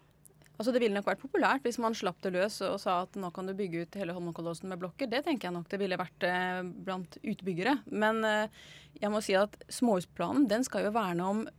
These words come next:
hvordan Oslo er, altså Oslos karakter. Og det man, eh, har en tendens til å glemme, det er jo at småhusene, de er over hele byen. Tretten av femten bydeler har hus innenfor småhusplanen.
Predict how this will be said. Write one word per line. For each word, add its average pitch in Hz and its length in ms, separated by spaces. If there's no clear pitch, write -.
hvordan 185 400
Oslo 202 240
er, 262 240
altså 247 160
Oslos 180 240
karakter. 277 720
Og 202 140
det 202 240
man, 247 260
eh, 254 240
har 233 100
en 240 80
tendens 233 220
til 233 140
å 220 40
glemme, 233 320
det 247 140
er 208 160
jo 190 80
at 226 180
småhusene, 226 880
de 202 200
er 175 200
over 214 100
hele 214 240
byen. 165 300
Tretten 247 480
av 214 160
femten 208 320
bydeler 208 480
har 196 260
hus 185 240
innenfor 190 340
småhusplanen. 175 600